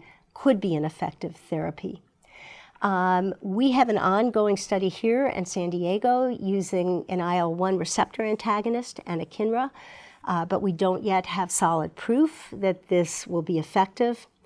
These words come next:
In Asia, uh, methotrexate is used, and occasionally centers use plasmapheresis, but that is, uh,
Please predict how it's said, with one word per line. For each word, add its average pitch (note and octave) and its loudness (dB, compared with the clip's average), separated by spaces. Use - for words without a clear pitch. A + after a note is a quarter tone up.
In G#3 2
Asia, G#3+ 2
uh, F#3 4
methotrexate C4 0
is B3+ 0
used, B3+ 0
and F#3+ 4
occasionally B3+ 0
centers G#3 -2
use F#3+ -4
plasmapheresis, F3+ -4
but G3 0
that G3+ 4
is, F#3+ 2
uh, E3+ -6